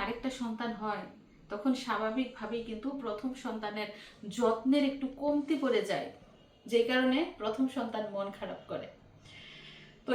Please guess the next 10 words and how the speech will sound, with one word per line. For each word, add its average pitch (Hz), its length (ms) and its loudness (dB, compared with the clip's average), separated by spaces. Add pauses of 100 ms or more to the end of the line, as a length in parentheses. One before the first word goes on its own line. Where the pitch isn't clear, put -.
এই 294 140 10
হচ্ছে 311 260 4 (360)
আমাদের 240 300 6 (240)
আজকের 285 340 0 (100)
পরিবেশ, 269 460 4 (520)
আজকের 240 380 -4
পরিস্থিতি, 220 540 -4 (640)
এটাই 240 260 2
হচ্ছে 226 200 -2 (160)
বাস্তব 190 340 -6